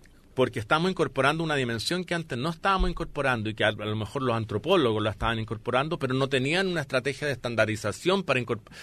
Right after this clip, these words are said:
para, para incorporarla en forma, eh, cuantitativa y qué sé yo. Entonces yo creo que en esa conversación con otras disciplinas como antropólogos que tengan una visión más cualitativa, podemos entender mejor, de verdad, cómo es el problema de las comunidades con los locos.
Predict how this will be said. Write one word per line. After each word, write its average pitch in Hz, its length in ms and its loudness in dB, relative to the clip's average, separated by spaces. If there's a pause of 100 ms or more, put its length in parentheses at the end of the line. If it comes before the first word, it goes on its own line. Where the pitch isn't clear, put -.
(200)
para, 110 380 6
para 107 180 2
incorporarla 120 600 4
en 113 60 -2
forma, 117 720 2
eh, 107 340 0 (340)
cuantitativa 120 840 8
y 104 60 0
qué 104 120 -4
sé 95 180 -6
yo. 85 40 -12 (460)
Entonces 143 280 -8
yo 151 100 -2
creo 160 180 0
que - 80 0
en 131 80 2
esa 165 200 2
conversación 139 720 0
con 113 340 -2 (120)
otras 151 300 0
disciplinas 127 360 0
como 110 160 2
antropólogos 120 640 4
que 117 100 -2
tengan 120 160 0
una 117 80 0
visión 117 220 -2
más 113 100 0
cualitativa, 110 500 2
podemos 214 280 2
entender 170 460 0
mejor, 165 460 6
de 85 140 2
verdad, 98 280 4
cómo 226 200 4
es 254 120 0
el 185 80 -2
problema 147 400 2
de 156 40 4
las 123 100 -2
comunidades 117 440 -2
con 104 140 -4
los 95 100 2
locos. 131 320 0